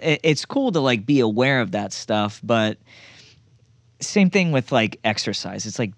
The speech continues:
don't overcomplicate it. You know, you're, you're just making more work for yourself, and if something doesn't pan out, you're like, "Oh, I've invested all this time, and it's like, and it didn't work out, and I, I lost followers," and it's like, you know, it, it's just,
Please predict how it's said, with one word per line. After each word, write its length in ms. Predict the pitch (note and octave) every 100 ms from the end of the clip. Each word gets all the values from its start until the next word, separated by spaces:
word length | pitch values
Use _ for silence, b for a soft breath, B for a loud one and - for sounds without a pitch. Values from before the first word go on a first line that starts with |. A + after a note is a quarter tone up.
| -
don't 200 | D3 D3+
overcomplicate 760 | C#3+ A#2 - G#2 F#2+ - -
it. 100 | - _ _ _ _ _
You 100 | -
know, 120 | G#2 G#2+
you're, 180 | A2
you're 180 | A2+ B2+
just 200 | A2+ A2+
making 300 | C3+ B2+ B2
more 220 | A#2 C#3
work 200 | C#3 C3+ -
for 100 | B2
yourself, 640 | G#2+ - B2+ A#2+ A2+ -
and 260 | A2 G2+ F#2 _ _ _ _
if 100 | -
something 560 | - C#3 B2+ C3+ A#2+ A2 - -
doesn't 440 | - D3+ D#3 A#2+ -
pan 320 | - A2+ F#2+
out, 280 | F#2+ F#2+ A#2+ B B B
you're 100 | G2+
like, 120 | G#2
"Oh, 40 |
I've 280 | A#2+ G2 F#2+
invested 400 | G2 A2+ - A2+
all 140 | B2
this 200 | A#2 A2 -
time, 420 | B2+ A#2+ A#2+ G#2+
and 120 | G2
it's 160 | F#2+ G#2+
like, 220 | G2 F#2+
and 100 | F#2
it 80 | F#2
didn't 220 | C3+ G#2+
work 240 | A2+ G#2+
out, 240 | A#2 A#2 A2+
and 120 | G2+
I, 200 | F#2+ F#2 B B
I 60 | -
lost 320 | G#2 D3 -
followers," 580 | - C3+ B2+ B2 B2 A#2
and 100 | G#2
it's 160 | G2+ -
like, 320 | G#2 G2 - B B B B
you 80 | -
know, 200 | G#2+ G2+ F#2+
it, 180 | A2+ -
it's 180 | A2+ -
just, 280 | D#3+ -